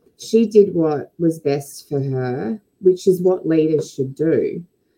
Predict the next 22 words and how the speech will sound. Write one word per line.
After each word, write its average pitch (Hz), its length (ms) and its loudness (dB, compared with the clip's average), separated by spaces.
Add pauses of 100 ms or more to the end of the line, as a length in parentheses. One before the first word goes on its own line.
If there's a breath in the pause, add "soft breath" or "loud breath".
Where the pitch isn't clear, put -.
(280 soft breath)
Um, 143 640 -4
so 170 240 0
then 151 280 -2
she - 200 -6
could 143 240 -2
take 135 500 -6 (120)
her 156 160 -2
learnings 139 480 -2
there 240 340 -2
and 208 80 0
apply 151 420 -8
them 143 160 -4
in 143 80 0
an 139 120 -2
environment 135 600 -6
where 135 140 -6
she's 139 260 -14
going 135 320 -8
to, 131 320 -12 (360)
to 156 120 -2
thrive. 143 600 -8 (100)
But 139 280 -4